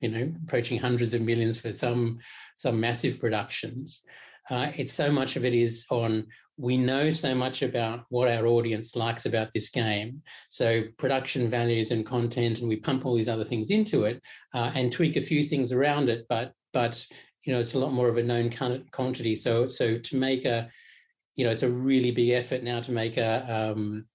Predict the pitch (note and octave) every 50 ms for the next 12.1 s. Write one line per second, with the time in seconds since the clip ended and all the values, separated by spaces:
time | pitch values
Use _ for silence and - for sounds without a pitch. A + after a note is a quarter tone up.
0 | _ C3 A2+ A2 A2 A2 G#2+ G#2+ G#2+ A2 A#2 B2 - _ - D3 C3 B2 A#2 B2+
1 | C3 C#3 D3+ C3+ C3 A#2+ B2 B2 A#2+ A#2+ A#2+ - C#3 - A#3+ B3+ F#3 D3 D#3 D#3+
2 | - D#3+ D#3+ D#3+ - - A3 E3 C#3 B2+ A#2+ - D3+ C3 C3+ C3+ - - C#3 C3+
3 | B2+ A#2+ A#2+ B2+ B2 B2 B2+ B2 B2 B2 A#2+ A#2+ A#2 A#2 - - - _ - C#3
4 | A#2+ A#2+ A#2 A#2+ - - G3 F#3 D#3+ A2 G2 G2+ A#2 A#2+ - - - - - -
5 | - C3+ C3 A#2 A2+ - - D#3 - C3+ B2 A#2 A2+ A2+ A2 B2+ C#3+ C#3 C3+ A#2+
6 | A#2 - _ _ _ _ _ _ _ _ _ _ - B2+ A#2+ - C3+ A#2+ A#2 B2+
7 | A#2+ - - B2 B2 A#2+ A#2 - - D#3 D3+ D3+ D3 C#3+ C#3+ D#3 D3 C3+ C3 C3
8 | B2+ B2 C3 C3+ C#3 C3 - C#3+ B2+ B2 A#2+ B2 A#2 - C3 A2+ A2+ C3 - _
9 | _ _ _ - B2 A2+ - - C#3 B2+ A#2+ B2 A#2 - - B2 G#2+ G#2 A2 B2+
10 | B2+ C3 C3 C3 B2+ A#2 A#2+ A2 A2+ A2+ A2 A#2 A2 A2+ A2 A#2 - A#2+ A#2+ A2
11 | A2 B2 C3+ - - C#3 B2+ - - C3+ A#2+ A#2+ - B2+ A2+ A#2+ A#2 A2+ B2 A2+
12 | A2+ A2+